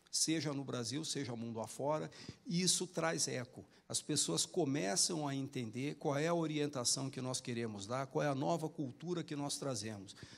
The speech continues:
aonde os valores éticos estão acima de tudo. Uma pessoa, para assumir um cargo de chefia, um cargo de liderança,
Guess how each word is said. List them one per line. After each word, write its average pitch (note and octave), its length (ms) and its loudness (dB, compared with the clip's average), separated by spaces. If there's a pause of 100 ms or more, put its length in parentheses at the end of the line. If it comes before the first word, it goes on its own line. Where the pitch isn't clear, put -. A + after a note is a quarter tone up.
(120)
aonde C#3+ 520 2 (240)
os B2 100 -2
valores C3 540 2
éticos C3 420 -2
estão C#3 320 -2
acima C#3 360 4
de C3 120 -4
tudo. G#2+ 380 -4 (340)
Uma D3+ 200 4
pessoa, D#3+ 540 6
para D3 140 0
assumir B2 580 2 (100)
um B2 120 -2
cargo B2 420 0
de A2 100 -8
chefia, B2+ 600 0
um A#2 80 -2
cargo B2 360 2
de A2 140 -4
liderança, A2+ 640 -2